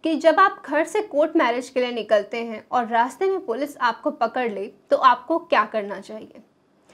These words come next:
ये बात तो बहुत ही स्वाभाविक है कि अगर लड़का और लड़की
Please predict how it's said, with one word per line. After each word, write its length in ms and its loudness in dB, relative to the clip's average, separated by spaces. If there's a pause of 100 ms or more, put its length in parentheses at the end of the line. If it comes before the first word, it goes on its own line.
(320)
ये 140 0
बात 320 0
तो 80 0
बहुत 360 2
ही 100 2
स्वाभाविक 640 -4
है 200 -8 (200)
कि 120 -2
अगर 360 -2 (180)
लड़का 360 2
और 140 4
लड़की 440 -6